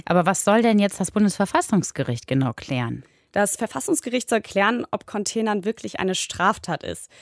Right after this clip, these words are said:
Speaker 2: Caro und Franzi werden bei ihrer Klage von der Nichtregierungsorganisation Gesellschaft für Freiheit unterstützt. Und die Juristin dort sieht das nämlich ganz anders als die Gerichte.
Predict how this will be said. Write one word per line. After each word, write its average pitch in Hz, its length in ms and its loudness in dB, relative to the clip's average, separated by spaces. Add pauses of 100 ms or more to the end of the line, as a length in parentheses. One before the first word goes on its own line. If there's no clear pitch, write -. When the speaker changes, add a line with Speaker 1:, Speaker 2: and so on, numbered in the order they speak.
(260)
Speaker 2:
Caro 254 240 2
und 269 100 2
Franzi 247 400 0
werden 214 220 2
bei 208 80 2
ihrer 196 240 -2
Klage 226 420 -2
von 214 200 -4
der 202 120 0
Nichtregierungsorganisation 202 1500 -2
Gesellschaft 190 580 -2
für - 200 -12
Freiheit 240 500 -2
unterstützt. - 640 -8 (360)
Und 214 180 -4
die - 20 -2
Juristin 233 420 2
dort 208 300 4
sieht - 140 -6
das 202 160 -2
nämlich 208 260 -2
ganz 202 260 0
anders 226 300 4
als - 200 -4
die - 100 -14
Gerichte. 185 500 -4